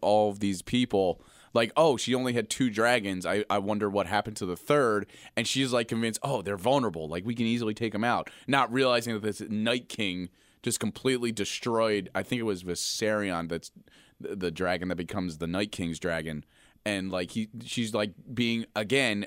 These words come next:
an idiotic leader, just simplifying something that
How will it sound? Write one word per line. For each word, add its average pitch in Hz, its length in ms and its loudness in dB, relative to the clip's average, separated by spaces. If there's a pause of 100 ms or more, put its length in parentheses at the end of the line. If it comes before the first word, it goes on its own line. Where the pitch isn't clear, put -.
an 98 140 -4 (120)
idiotic 117 540 2
leader, 104 440 0
just 90 280 -8 (140)
simplifying 110 640 0
something 101 300 -2
that 92 160 -2